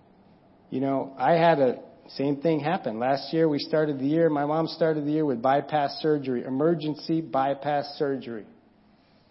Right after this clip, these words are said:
She showed up to the doctor, and they said, "You're having a bypass tomorrow." And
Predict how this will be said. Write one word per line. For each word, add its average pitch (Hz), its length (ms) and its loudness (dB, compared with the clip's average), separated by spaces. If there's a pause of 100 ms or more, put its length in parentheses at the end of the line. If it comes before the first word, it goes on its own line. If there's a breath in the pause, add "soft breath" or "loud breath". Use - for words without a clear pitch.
(640 soft breath)
She 120 160 -10
showed 151 280 2
up 156 240 6
to 151 120 0
the 127 80 -4
doctor, 175 500 2
and 139 120 -2
they 147 120 -2
said, 139 260 -4
"You're 160 220 -2
having 147 260 -4
a 117 40 -4
bypass 143 600 -2 (420 loud breath)
tomorrow." 135 720 0 (3000)
And 101 100 -20